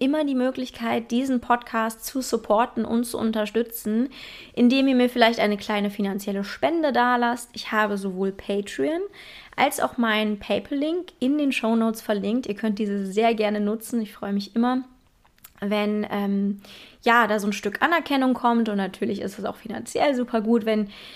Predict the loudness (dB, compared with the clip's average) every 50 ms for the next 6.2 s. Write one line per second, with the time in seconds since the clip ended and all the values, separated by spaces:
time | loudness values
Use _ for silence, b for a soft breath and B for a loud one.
0 | B B B -6 -4 -2 0 -2 0 2 2 2 2 0 0 0 0 -2 -2 -2
1 | -4 -4 -4 -6 -6 -2 -2 0 0 -2 -4 -6 -8 -6 -4 -2 -2 0 0 -2
2 | -2 -4 -4 -8 -6 -4 -4 -2 -2 -2 -4 -4 -2 -2 -2 -4 -4 -4 -6 -4
3 | -2 -2 -2 -2 -2 -4 -6 -8 -10 -12 -12 -10 -10 -8 -8 -4 0 0 2 2
4 | 2 2 0 0 -2 -6 -4 -4 -2 -2 -4 B B B B B B B B B
5 | B B B B -4 -2 -2 -4 -2 0 2 4 4 4 2 2 2 2 0 0
6 | 0 -2 -4 -6